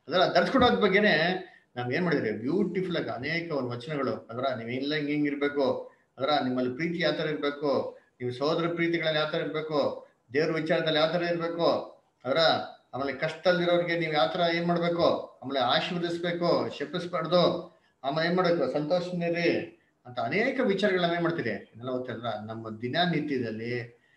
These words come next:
ರೋಮನ್ಸ್ ಹನ್ನೆರಡನೇ ಚಾಪ್ಟರ್ ಅಲ್ಲಿ ಒಂದೊಂದು ನಡೆಯುವಂತ ಒಂದು ಜೀವಿತಗಳಲ್ಲಿ ಇವೆಲ್ಲ ವಾಕ್ಯಗಳನ್ನ ನಮ್ಮ ಮನ್ಸಲ್ಲಿ ಇಟ್ಕೊಂಡಾದ್ರೆ ಖಂಡಿತವಾಗೂ ನಾವೇನ್ ಮಾಡ್ಬೋದು ಅಂದ್ರೆ ಇವೆಲ್ಲ ಸ್ಟೇಜ್ಗಳಲ್ಲಿ ದೇವ್ರಿಗೆ ಇಷ್ಟವಾದಂತ ಪ್ರೀತಿಗೆ ಏನ್ ಮಾಡ್ತೀವಿ ನಾವು ಡೆವಲಪ್ ಮಾಡ್ಕೊಬೋದು. ಅದಕ್ಕೆ ನಮ್ಮ,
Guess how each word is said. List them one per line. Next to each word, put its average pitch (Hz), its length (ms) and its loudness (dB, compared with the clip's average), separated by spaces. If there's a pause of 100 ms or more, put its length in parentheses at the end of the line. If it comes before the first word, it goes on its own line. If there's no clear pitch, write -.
(260)
ರೋಮನ್ಸ್ 156 420 -2
ಹನ್ನೆರಡನೇ 143 400 -2
ಚಾಪ್ಟರ್ 131 320 -4
ಅಲ್ಲಿ 139 140 -4
ಒಂದೊಂದು 143 1000 -4
ನಡೆಯುವಂತ 135 320 -8
ಒಂದು 131 180 -4
ಜೀವಿತಗಳಲ್ಲಿ 139 880 -4 (380)
ಇವೆಲ್ಲ 127 420 -2
ವಾಕ್ಯಗಳನ್ನ 147 640 4 (420)
ನಮ್ಮ 113 180 -8
ಮನ್ಸಲ್ಲಿ 160 340 0
ಇಟ್ಕೊಂಡಾದ್ರೆ 131 800 -2 (440)
ಖಂಡಿತವಾಗೂ 143 1080 -4
ನಾವೇನ್ 127 260 -4
ಮಾಡ್ಬೋದು 123 320 -4
ಅಂದ್ರೆ 123 440 -6 (260)
ಇವೆಲ್ಲ 123 600 -2
ಸ್ಟೇಜ್ಗಳಲ್ಲಿ 127 960 -4 (160)
ದೇವ್ರಿಗೆ 165 340 2
ಇಷ್ಟವಾದಂತ 131 380 -4
ಪ್ರೀತಿಗೆ 147 400 -6
ಏನ್ 131 100 -4
ಮಾಡ್ತೀವಿ 113 280 -8
ನಾವು 107 140 -4
ಡೆವಲಪ್ 127 160 -4
ಮಾಡ್ಕೊಬೋದು. 107 380 -14
ಅದಕ್ಕೆ 143 220 -4
ನಮ್ಮ, 135 220 -4